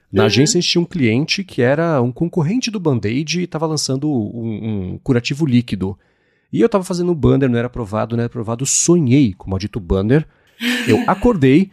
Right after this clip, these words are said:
Speaker 1: fiz o banner, como eu tinha sonhado, ele foi aprovado. Então tava ali a cabeça <laughs> o tempo pra pensar dormindo.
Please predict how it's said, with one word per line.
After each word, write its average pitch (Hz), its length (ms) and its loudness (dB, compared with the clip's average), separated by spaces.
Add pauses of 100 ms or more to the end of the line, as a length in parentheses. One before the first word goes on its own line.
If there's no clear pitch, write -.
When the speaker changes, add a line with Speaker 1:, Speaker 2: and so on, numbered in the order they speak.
(140)
Speaker 1:
fiz 277 300 4
o 277 40 2
banner, 196 360 4
como 160 180 2
eu - 20 4
tinha 139 140 0
sonhado, 110 560 2
ele 101 160 -8
foi - 160 -4
aprovado. 95 520 0
Então 110 200 -10
tava 127 160 0
ali 127 80 2
a 127 40 -2
cabeça 127 540 0 (140)
<laughs> - 160 -20
o - 20 2
tempo 214 280 0
pra 208 80 -4
pensar 160 280 2
dormindo. 160 560 0